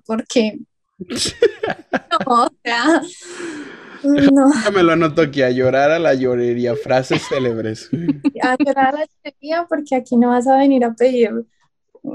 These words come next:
Speaker 1: que es que, es más, el sistema ni siquiera tiene órdenes del dos mil tres, o sea, ya es como,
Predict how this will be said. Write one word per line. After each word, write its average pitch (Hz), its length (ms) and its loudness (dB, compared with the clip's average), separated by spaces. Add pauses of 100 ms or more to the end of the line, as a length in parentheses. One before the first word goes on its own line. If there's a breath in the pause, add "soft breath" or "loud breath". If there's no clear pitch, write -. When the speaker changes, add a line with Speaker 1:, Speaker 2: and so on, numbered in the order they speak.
(100)
Speaker 1:
que - 100 2
es 277 120 4
que, 247 240 2 (280)
es 285 160 2
más, 349 220 4
el 285 100 4
sistema 277 440 4
ni 320 120 6
siquiera 285 440 2
tiene 262 240 2
órdenes 247 400 0
del 247 160 -4
dos 254 160 -2
mil 233 220 0
tres, - 140 -2
o 233 40 0
sea, 233 140 2
ya 226 160 0
es 233 100 -4
como, 254 440 2